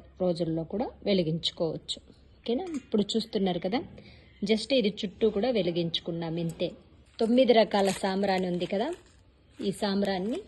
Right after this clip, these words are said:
పౌడర్ చేసుకుంటాము. ఇది వెలిగించగానే మనం ఇలా మధ్యలో వేసి, just ఇలా మధ్యలో వేసేసి ఉంచేస్తే చాలు. తర్వాత మళ్ళీ అదంతా కంప్లీట్గా కాలిన తర్వాతే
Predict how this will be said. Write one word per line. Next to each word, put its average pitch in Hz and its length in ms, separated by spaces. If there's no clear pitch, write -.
పౌడర్ 196 460
చేసుకుంటాము. 190 680
ఇది 226 200
వెలిగించగానే 262 760
మనం 233 260
ఇలా 226 160
మధ్యలో 214 420
వేసి, 226 440
just 220 300
ఇలా 226 180
మధ్యలో 202 420
వేసేసి 202 500
ఉంచేస్తే 202 580
చాలు. 160 340
తర్వాత 104 380
మళ్ళీ 196 440
అదంతా 185 440
కంప్లీట్గా 196 680
కాలిన 190 480
తర్వాతే 185 760